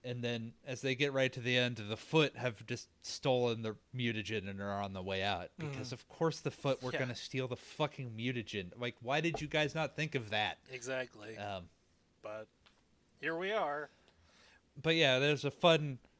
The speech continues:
Speaker 1: uh, chase through the police station, and, uh, it, it ends up with the Turtles being revealed to the <laughs> N Y P D.
Speaker 2: <laughs> Yeah, and being completely horrified, and they're, they're gonna shoot them. And I, I had this thought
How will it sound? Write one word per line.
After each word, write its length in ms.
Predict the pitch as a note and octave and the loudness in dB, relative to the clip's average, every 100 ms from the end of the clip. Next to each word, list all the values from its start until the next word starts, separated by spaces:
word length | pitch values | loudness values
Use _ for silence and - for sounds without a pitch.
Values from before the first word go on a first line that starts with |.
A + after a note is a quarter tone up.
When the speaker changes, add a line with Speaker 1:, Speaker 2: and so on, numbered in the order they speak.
| _ _ - | _ _ -2
Speaker 1:
uh, 200 | B2 A2+ | 0 0
chase 560 | - - C#3+ A#2 - - | 0 4 4 4 -4 -10
through 300 | B2 C3+ B2+ | -4 -2 0
the 100 | A#2+ | -2
police 380 | - A#2+ A#2+ B2 | -2 -4 -2 -2
station, 600 | - A#2 A2 A#2+ G#2 G2 - _ _ _ _ - | -2 -2 -2 -4 -6 -8 -18 _ _ _ _ -10
and, 440 | G2+ G2+ G2 G2 G2+ | -6 -4 -6 -6 -2
uh, 280 | G2 G2 - _ _ _ _ _ A#2 | 0 -2 -6 _ _ _ _ _ -12
it, 160 | A#2+ _ - | -12 _ -4
it 140 | C#3 | 0
ends 360 | C3+ C3 B2+ G#2+ | 2 2 0 -2
up 280 | B2 A#2 - | 0 0 -2
with 380 | A#2+ A2 G#2+ - | -2 -2 -2 -8
the 80 | A#2 | -8
Turtles 440 | - C#3+ B2 A#2 | -4 -4 -2 -4
being 340 | - B2+ B2 A#2+ | 0 0 0 -2
revealed 540 | B2+ C3 B2 A2+ A2+ | -2 2 2 2 0
to 80 | C#3 | -2
the 200 | B2 B2 | 2 4
<laughs> 20 | |
N 160 | B2+ D3+ | 4 4
Y 180 | A#2 B2+ | 2 0
P 240 | C3 C3 | 0 0
D. 300 | A#2+ A#2 G#2 A3+ | 2 2 2 2
Speaker 2:
<laughs> 80 | F#3+ | 4
Yeah, 380 | D3+ B2+ A2+ G#2+ _ - - - _ - A#2+ | 4 2 0 -8 _ -20 -20 -20 _ -20 -16
and 260 | A2 A2 - | -14 -14 -12
being 380 | B2 A2+ A2 G2+ | -8 -8 -12 -18
completely 460 | G#2+ A#2+ B2+ - | -20 -16 -14 -14
horrified, 560 | - A#2+ A#2+ G#2+ A2+ G#2 G#2+ | -14 -10 -12 -12 -14 -14 -16
and 80 | G#2 | -16
they're, 240 | G#2 G#2 _ - - | -18 -18 _ -20 -18
they're 80 | A#2 | -6
gonna 180 | D#3 C3+ | -4 -4
shoot 340 | - G#3 G3 | -4 -4 -4
them. 160 | C#3+ B2 | -6 -6
And 100 | C3+ | -4
I, 200 | D#3 D#3 _ _ | -4 -6 _ _
I 60 | F#3 | 0
had 300 | G#3+ D4+ F3 | 2 2 0
this 200 | G#3 - | -4 -4
thought 420 | - B2 A#2 A#2+ | -6 -4 -4 -6